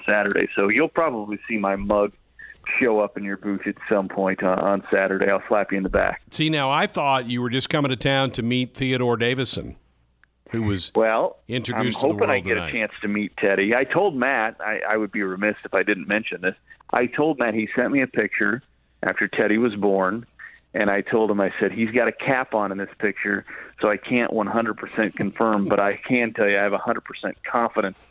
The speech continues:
Speaker 1: that he has more hair than you have already,
Speaker 2: <laughs>
Speaker 1: because you have none. So if he has one strand, he has more hair than you."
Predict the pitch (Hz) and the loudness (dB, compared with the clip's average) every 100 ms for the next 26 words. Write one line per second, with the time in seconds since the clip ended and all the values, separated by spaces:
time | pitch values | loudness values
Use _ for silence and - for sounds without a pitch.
0 | 127 - 110 98 95 98 101 104 101 98 | -14 -4 0 2 2 0 0 2 0 0
1 | 98 98 95 98 98 98 98 123 120 - | 0 2 2 4 4 4 2 -2 -6 -12
2 | - - - 104 113 120 107 98 113 107 | -14 -12 -4 0 2 2 2 0 0 0
3 | 92 95 - 120 107 110 104 98 117 123 | -2 -8 -4 -2 2 2 0 0 0 0
4 | 117 - 117 110 101 101 - - _ 117 | -4 -2 0 0 -2 -4 -8 -20 _ 0
5 | 113 101 107 104 107 104 98 98 104 98 | 0 2 -2 0 0 0 0 0 2 0
6 | - | -2